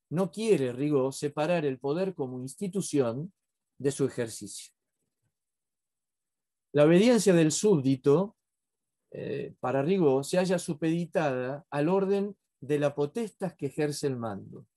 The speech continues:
Y dicho orden no depende ni de la autoridad civil o eclesiástica, ni del poder en sí, sino de la justicia del precepto. Ese es el criterio que permite resolver el problema del poder usurpado,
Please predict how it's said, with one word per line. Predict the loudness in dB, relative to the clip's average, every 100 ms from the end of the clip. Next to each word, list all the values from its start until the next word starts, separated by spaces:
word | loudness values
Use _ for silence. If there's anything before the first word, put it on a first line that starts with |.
| _ _ _ _ _
Y | 0
dicho | 0 6 8
orden | 8 8 6
no | 4 4
depende | 4 2 2 0 -2
ni | 0
de | 2 2
la |
autoridad | 2 0 -2 -2
civil | -2 -4 -2 -2 -4 -8 _ _
o | -6
eclesiástica, | -2 -2 -2 -2 -4 -4 -6 -4 -4 -6 _ _ _ _
ni | -2 0
del | 0 0
poder | 0 2 2
en | 0 -4
sí, | -10 -8 -8 -10 _ _ _ _ _ _
sino | -6 0 2 2
de | 2
la | 0
justicia | -4 -12 _ -6 -4 -2 -2 -4 _
del | -2 -2
precepto. | -6 -6 -10 -14 _ _ _ _ _ _ _ _ _ _
Ese | 4 6
es | 6
el | 4
criterio | 6 4 4 4 4
que | 4
permite | 2 2 0 0
resolver | -2 -2 -2 -2 -2
el | -4
problema | -2 -2 0 -2 -2
del | -4
poder | -2 -4 -2
usurpado, | -4 -6 -4 -2 -2 -4 -12